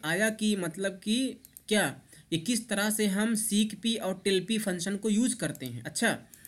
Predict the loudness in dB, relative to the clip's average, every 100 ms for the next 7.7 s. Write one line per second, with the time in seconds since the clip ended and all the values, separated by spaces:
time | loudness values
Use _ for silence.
0 | -20 -20 -20 0 2 4 2 2 4 4
1 | 2 2 2 2 2 2 0 0 2 0
2 | 0 -2 -8 -16 _ _ _ _ -16 -16
3 | -18 -16 -2 2 4 4 4 4 4 2
4 | 0 0 2 2 2 2 2 0 0 0
5 | 0 0 0 0 2 2 0 -2 -2 0
6 | 2 2 2 2 0 0 2 2 4 2
7 | 0 -2 -4 -4 -4 -6